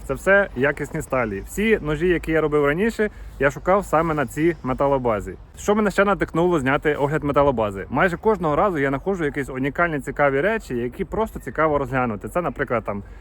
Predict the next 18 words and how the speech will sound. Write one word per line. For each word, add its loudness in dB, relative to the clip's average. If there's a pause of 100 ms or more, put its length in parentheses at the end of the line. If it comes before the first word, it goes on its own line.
(140)
тисаки, 0 (440)
е, 0
цікаві 0
якісь -2
модельки 0
машин, 0
якісь, -2
е, 2
старі 2
інструменти. -2 (300)
І -4
сьогодні 2
ми 2
будемо 0 (120)
ці-, -10
шукати -2
всякі -4
такі -8